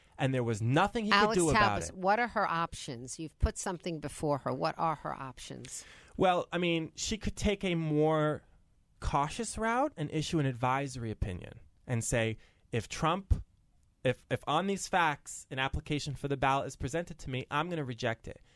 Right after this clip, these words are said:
Speaker 1: inviting him to sue, right, in a declaratory, uh, action. Invite him to sue.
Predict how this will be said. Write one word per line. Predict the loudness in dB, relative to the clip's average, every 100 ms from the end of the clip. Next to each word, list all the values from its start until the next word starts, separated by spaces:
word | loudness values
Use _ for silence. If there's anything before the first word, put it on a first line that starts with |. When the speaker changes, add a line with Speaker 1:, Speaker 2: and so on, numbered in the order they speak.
| _ -2
Speaker 1:
inviting | 2 4 4 2
him | -4 -6
to | -10
sue, | -12 -12 -12 -16 _ _ _ _ -2
right, | 0 0
in | -2
a |
declaratory, | -2 -2 0 0 0 -2 -4 -4 -10 -20 -18 -16
uh, | -12 -4
action. | -4 -4 -8 -12 -14 -20 _
Invite | -2 2 2 2
him | -4
to |
sue. | -8 -12